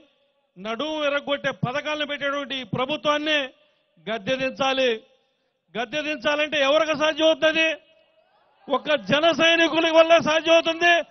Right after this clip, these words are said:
ఒక పవన్ కళ్యాణ్ గారి వల్లే సాధ్యం అవుతుందని చెప్పి కూడా ఈ సందర్భంగా రాష్ట్ర ప్రజలందరికీ తెలియజేసుకుంటా ఉన్నాం. నీతిగా, నిజాయితీగా ప్రజల కోసం పనిచేసినటువంటి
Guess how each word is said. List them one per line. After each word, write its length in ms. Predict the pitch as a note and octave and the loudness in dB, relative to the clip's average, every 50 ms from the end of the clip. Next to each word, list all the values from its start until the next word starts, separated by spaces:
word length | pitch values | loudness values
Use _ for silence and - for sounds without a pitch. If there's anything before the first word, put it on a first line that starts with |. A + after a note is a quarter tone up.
| _ _ _ _ | _ _ _ _
ఒక 180 | B3+ - - F4 | 0 2 4 4
పవన్ 480 | E4 - _ _ - D4 E4 F4 F4+ | 4 4 _ _ 6 8 8 8 8
కళ్యాణ్ 340 | F4 F4+ F4+ F4+ F4 F4 E4+ | 6 2 4 4 4 6 6
గారి 140 | F4 F4 E4+ | 6 8 8
వల్లే 220 | E4+ E4+ E4+ E4+ | 8 8 6 4
సాధ్యం 320 | D#4+ E4+ E4 E4+ E4 E4+ E4 | 4 4 2 4 4 4 2
అవుతుందని 260 | E4 E4 E4 E4 E4 | 4 4 2 2 2
చెప్పి 160 | E4 D#4+ E4+ | 0 0 2
కూడా 340 | D#4 E4 E4 E4 D#4 D4 C#4 - - - - - - - | 2 4 4 4 4 2 -2 -8 -18 -20 -20 -20 -10 -8
ఈ 60 | C#4+ | -6
సందర్భంగా 540 | C4+ D4 D4+ D4+ D#4+ E4 E4 E4 E4 D#4+ D#4+ D4+ | -2 -2 -2 0 2 0 0 2 0 2 2 2
రాష్ట్ర 300 | D4+ D#4 D#4+ D#4 D#4+ D#4+ | 2 2 0 0 0 0
ప్రజలందరికీ 480 | D#4 D#4 D#4 D#4 D#4+ D#4 D#4+ D#4 D4 | 0 0 0 0 0 0 -2 -2 0
తెలియజేసుకుంటా 480 | D4+ D#4+ D#4+ D#4+ D#4+ C4 C#4+ D4+ E4 D#4+ | -2 -2 0 0 -2 -2 -2 0 2 2
ఉన్నాం. 320 | D#4+ D#4+ F4 F4+ F4+ E4+ - _ _ _ _ _ _ _ _ _ _ _ _ _ _ _ _ _ _ _ _ _ _ _ _ _ _ G#3+ | 2 4 4 2 2 2 -2 _ _ _ _ _ _ _ _ _ _ _ _ _ _ _ _ _ _ _ _ _ _ _ _ _ _ -14
నీతిగా, 760 | G#3 G#3+ A#3+ D4 D#4+ F4 F4 - F4+ F4 E4+ E4+ F4 F4 E4+ | -10 -6 -2 -2 -2 -2 -2 -4 -4 -2 2 4 4 4 4
నిజాయితీగా 640 | D#4+ D4+ D#4 D#4 F4+ F4 E4+ E4+ E4+ F4 E4+ E4+ E4 | 0 -2 -2 4 6 6 6 4 2 0 4 4 4
ప్రజల 360 | D#4+ - D#4 D#4+ E4 E4 E4 | 4 2 -2 -2 -2 -2 0
కోసం 340 | D#4 D#4+ D#4+ C#4 D#4 D#4 B3 | 2 2 2 2 2 -2 0
పనిచేసినటువంటి 840 | D4 D4+ D4 D#4 D#4 D4 C#4 D#4 D4+ D#4 D4 C4+ D#4+ D#4 D4 C4 | -2 -2 0 -2 -4 -2 -2 -4 -4 -4 -4 -2 0 0 0 0